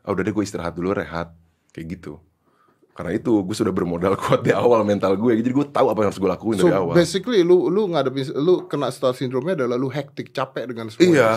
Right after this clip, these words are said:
Speaker 2: sendiri.
Speaker 1: itu malah sa-, yang gua rasa. Gua nggak tahu orang lain yang, eh, berbicara seperti apa ya. Cuman kalau untuk diri gue, star syndrome gue itu ketika itu gue, gue capek. Jadi gue kayak, "Udah, kerjaan gue nongkrong doang sama temen-temen,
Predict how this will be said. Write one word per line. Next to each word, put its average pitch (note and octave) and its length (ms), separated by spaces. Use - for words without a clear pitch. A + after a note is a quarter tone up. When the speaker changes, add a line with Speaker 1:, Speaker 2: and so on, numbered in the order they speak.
Speaker 2:
sendiri. A2 160
Speaker 1:
itu F3 160
malah A#2+ 260
sa-, A2+ 140
yang A2 160
gua A2 220
rasa. A#2+ 420
Gua A#2+ 80
nggak G#2 140
tahu B2+ 100
orang A#2 160
lain G#2+ 140
yang, G#2 200
eh, G2+ 160
berbicara G2 320
seperti G2+ 240
apa G#2+ 160
ya. - 80
Cuman C3+ 140
kalau B2 180
untuk G#2 220
diri G2+ 180
gue, G2 300
star - 140
syndrome G#2 220
gue A2 100
itu C3+ 60
ketika G#2 160
itu A#2+ 80
gue, B2 100
gue G#2 140
capek. F#2 340
Jadi F#2+ 160
gue G#2 140
kayak, F2+ 220
"Udah, B2 120
kerjaan F2 200
gue F#2+ 100
nongkrong F2 300
doang E2 260
sama G2+ 140
temen-temen, E2+ 440